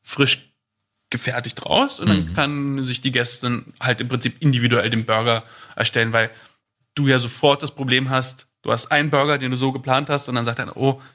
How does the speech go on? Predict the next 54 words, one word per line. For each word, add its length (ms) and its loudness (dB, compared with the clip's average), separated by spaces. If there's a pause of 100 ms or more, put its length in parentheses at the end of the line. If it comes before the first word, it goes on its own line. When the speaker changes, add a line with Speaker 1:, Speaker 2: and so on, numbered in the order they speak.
Speaker 1:
ich 60 -12
vertrag 320 -4
aber 120 -2
keine 200 -2
Zwiebeln, 440 0 (260)
also 200 0
musst 160 -2
du 60 -8
ohne 140 6
Zwiebeln 300 4
machen.“ 300 -2
Dann 340 -4 (540)
ist 140 4
es 40 2
ja 80 6
nicht 140 2
so, 80 -2
dass 260 0
der, 460 2 (100)
ein 240 -2
Gast 340 -4
kommt 420 0
und 200 0
du 80 -2
fängst 340 -2
an, 120 4
ihn 100 2
das 160 -6
vorzubereiten, 640 -2 (340)
sondern 240 2
du 60 -4
musst 320 0
schon 160 4
ein 60 2
bisschen 200 0
vorbereiten 720 0 (260)
und 160 -2
die 40 -8
Burger 300 2
schon 180 -4
zu 100 -6
stehen 320 0
haben, 180 2
dass 140 4
Speaker 2:
Ja. 60 4
Speaker 1:
er 60 2
sie 100 -4
eigentlich 200 -2
wegnehmen 500 -2
Speaker 2:
Ja. 180 0
Speaker 1:
kann, 200 0 (280)
damit 280 2
die 60 -2
nicht 160 0